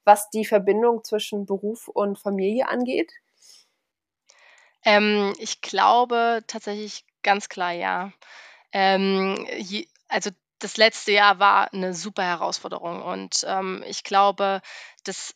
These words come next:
Speaker 2: vor allem natürlich Eltern da auch mit dieser enormen Doppelbelastung, äh, Kinder gleichzeitig, also man muss ja als Eltern, äh, Lehrer, Lehrerin sein, man, äh, gleichzeitig aber den Job wuppen,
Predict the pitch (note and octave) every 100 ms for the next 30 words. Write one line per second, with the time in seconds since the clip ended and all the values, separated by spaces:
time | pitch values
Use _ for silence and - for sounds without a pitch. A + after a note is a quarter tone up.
0 | A3+ G#3+ - G#3+ A3 G#3 G3+ G#3 G3 -
1 | G3 G3+ - F#3 F#3 F3+ F3 F3+ - G3
2 | F#3+ G3+ F#3 F#3+ F#3+ - - G3+ G3 G#3+
3 | A#3 A3 G#3+ A3 A3 F#3+ F#3 F#3+ F#3 -
4 | G3 F#3+ - - F#3 F#3+ - A3+ A#3 A3
5 | G3+ - G3 G3+ - - G3 F#3+ G3+ G3+
6 | F#3 G3+ G3+ G3+ A3+ B3 - G3+ G3 -
7 | - - G3+ A3 A3 A#3 G#3 G#3 G#3 G3+
8 | G3+ G3+ _ _ _ G3+ A3 C4+ A#3 A3
9 | A#3 C4 A#3 A3+ G#3+ G3 G3+ G3+ G#3+ G#3+
10 | G3+ G#3 G3 G3+ G3+ - - - - -
11 | G3+ A3+ - A3 G#3+ - G3 G#3 G#3 G#3+
12 | G#3 - - F#3 A#3 - A#3 A#3 A3